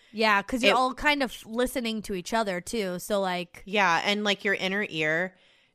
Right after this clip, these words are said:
Speaker 2: doesn't adjust to elevation changes in the way that we think it would,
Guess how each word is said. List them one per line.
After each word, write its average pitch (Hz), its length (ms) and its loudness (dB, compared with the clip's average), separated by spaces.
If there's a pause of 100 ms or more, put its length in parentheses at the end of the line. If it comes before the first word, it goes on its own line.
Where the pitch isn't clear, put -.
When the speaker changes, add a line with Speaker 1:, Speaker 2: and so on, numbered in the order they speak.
(120)
Speaker 2:
doesn't 170 540 0
adjust - 720 -2 (120)
to 143 560 -4 (560)
elevation 156 560 0
changes 156 500 -6
in 160 100 -8
the 147 100 -8
way 147 160 -6
that 139 120 -4
we 143 120 -10
think 139 260 -12
it - 80 -8
would, 175 240 -6